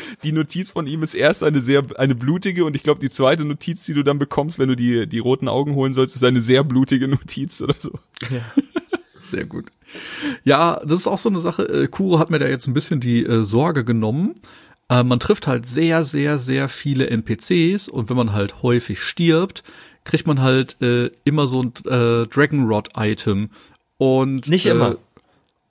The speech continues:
Speaker 3: nicht immer, in gewissen Abständen, aber man merkt halt so, dass die Spur, die man durch das Land zieht, dass quasi jeder, mit dem man Kontakt hatte und mit dem man sich ausgetauscht hat,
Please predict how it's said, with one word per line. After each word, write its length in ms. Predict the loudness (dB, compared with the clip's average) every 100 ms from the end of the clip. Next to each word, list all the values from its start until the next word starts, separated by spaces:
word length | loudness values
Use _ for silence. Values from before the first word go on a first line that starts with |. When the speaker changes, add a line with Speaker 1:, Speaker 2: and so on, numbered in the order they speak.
| _ _
Speaker 3:
nicht 360 | -6 0 0 2
immer, 420 | 2 2 0 -6 -4 0
in 320 | 2 0 -2
gewissen 300 | -4 -2 -2
Abständen, 540 | -4 -2 -2 -2 -2
aber 200 | -2 0 2
man 160 | 2
merkt 300 | 0 0 0
halt 240 | -2 0 2
so, 360 | 2 4 0 -4 -20 _ _
dass 200 | -2 -2
die 140 | -2 -4
Spur, 460 | -2 0 2 4
die 140 | 2 -2
man 300 | -2 -4 -2
durch 420 | 0 2 0 -2
das 240 | -4 -4
Land 400 | -2 0 0 -2
zieht, 540 | -4 -4 -2 -2 -4 -6 -16 -20 -2
dass 160 | -2 2
quasi 260 | 2 2
jeder, 420 | 0 0 2 2
mit 160 | 0 0
dem 80 | 0
man 140 | 0
Kontakt 580 | -2 -4 -4 -8 -6 -4
hatte 240 | -2 0
und 180 | 0 0
mit 160 | -2 -2
dem 80 | -2
man 80 |
sich 200 | -2 -2
ausgetauscht 760 | 0 0 0 -4 -2 0 0 -2
hat, 220 | -4 -4